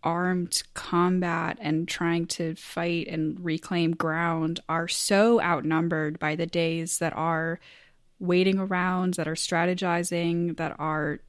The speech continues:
just traveling from place to place, that are trying to figure out where these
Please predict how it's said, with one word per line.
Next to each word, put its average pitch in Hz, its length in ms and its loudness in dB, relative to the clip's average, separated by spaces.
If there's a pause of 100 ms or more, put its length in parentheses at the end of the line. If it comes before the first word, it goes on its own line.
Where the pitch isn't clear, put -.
(280)
just - 200 0
traveling 185 480 2
from 190 160 -2
place 185 300 -2
to 180 60 -2
place, 170 460 -2
that 156 140 -2
are 165 100 0
trying 165 380 0
to 170 280 0 (300)
figure 190 340 4
out 202 180 8
where 202 120 4
these 190 240 4